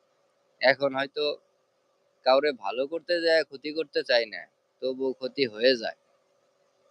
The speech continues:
কিন্তু কখনোই চাই না কাউরে ক্ষতি করতে বা কাউরে বিপদের মুখে ফেলাইতে। তবুও কিছু কিছু সময় মানুষ ছাড় দেয় না,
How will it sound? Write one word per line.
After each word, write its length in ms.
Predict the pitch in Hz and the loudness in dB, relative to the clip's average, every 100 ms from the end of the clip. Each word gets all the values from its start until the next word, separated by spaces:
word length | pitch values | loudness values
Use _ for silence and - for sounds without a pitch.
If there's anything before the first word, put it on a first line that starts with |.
| _ | _
কিন্তু 380 | - 113 110 131 127 - _ _ _ _ _ _ | -12 -10 -6 -2 -2 -2 _ _ _ _ _ _
কখনোই 480 | 139 143 147 143 143 | 6 6 4 0 -2
চাই 220 | 139 135 131 | 4 4 4
না 120 | 127 117 | 2 0
কাউরে 340 | 113 113 113 | 0 -2 -2
ক্ষতি 340 | 101 117 - 117 | -10 -16 -14 -12
করতে 300 | 110 - - _ _ _ _ _ _ _ _ _ _ _ _ _ 104 | -14 -16 -20 _ _ _ _ _ _ _ _ _ _ _ _ _ _
বা 80 | 107 | -6
কাউরে 340 | 107 113 113 113 | 0 2 2 0
বিপদের 440 | 117 120 123 127 123 | -4 -2 -2 -2 -6
মুখে 260 | 123 110 104 | -10 -18 -12
ফেলাইতে। 440 | 104 101 90 87 _ _ _ _ _ _ _ _ _ _ _ _ _ _ _ _ | -8 -8 -12 -18 _ _ _ _ _ _ _ _ _ _ _ _ _ _ _ _
তবুও 360 | 147 156 165 170 | -2 0 4 4
কিছু 240 | 160 180 170 | 4 -2 -6
কিছু 220 | 160 151 | -8 -10
সময় 460 | 147 143 139 147 123 | -12 -8 -4 0 0
মানুষ 340 | 113 120 127 120 - | 0 -6 -6 -14 -8
ছাড় 280 | 117 113 120 | 2 2 2
দেয় 200 | 101 | 0
না, 80 | 90 | -2